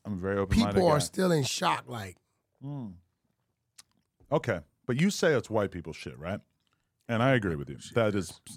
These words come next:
Speaker 1: it's definitely something that is probably more shocking to the black community than to the white community. But I will say that out of all the porn stars I know who have long-term relationships with men,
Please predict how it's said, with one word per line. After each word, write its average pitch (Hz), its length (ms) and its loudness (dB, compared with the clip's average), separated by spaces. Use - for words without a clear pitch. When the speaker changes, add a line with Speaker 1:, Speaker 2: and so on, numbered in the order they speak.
Speaker 1:
it's 110 160 -4
definitely 139 340 4
something 117 360 0
that 101 100 0
is 87 80 -4
probably 104 320 2
more 104 480 2
shocking 101 600 -2
to 113 100 -4
the 92 80 -2
black 95 260 -2
community 110 560 -2
than 107 260 0
to 117 100 -2
the 95 100 2
white 98 240 2
community. 131 560 2
But 214 280 8
I 113 100 4
will 139 140 6
say 131 340 4
that 113 140 6
out 107 160 6
of 98 100 2
all 139 320 8
the 202 80 6
porn 180 280 4
stars 160 360 4
I 147 300 4
know 123 520 4
who 117 120 0
have 131 560 4
long-term 147 760 2
relationships 127 840 0
with 123 280 2
men, 117 540 4